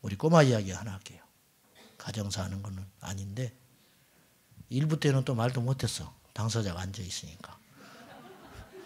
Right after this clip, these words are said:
집에 가면 또 으르렁거려 버리니까. 무서워가지고. 저는 가끔 차를 타고 오면서 물어봐요. "너 지금 죽으면 천국 갈 수 있어?"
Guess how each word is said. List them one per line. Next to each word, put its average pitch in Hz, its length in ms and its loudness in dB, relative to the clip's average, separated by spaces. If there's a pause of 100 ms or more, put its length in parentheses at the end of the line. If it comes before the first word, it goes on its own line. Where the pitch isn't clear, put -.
(360)
집에 123 280 4
가면 113 220 2
또 101 140 -4
으르렁거려 104 460 2
버리니까. - 460 -16 (1040)
무서워가지고. 92 640 -10 (720)
저는 147 260 2
가끔 143 640 0 (260)
차를 170 260 2
타고 117 260 0
오면서 101 280 -2
물어봐요. 110 540 -4 (1000)
"너 110 120 2
지금 123 440 2
죽으면 107 480 -2
천국 151 260 -4
갈 113 120 -4
수 - 140 -6
있어?" 170 380 -2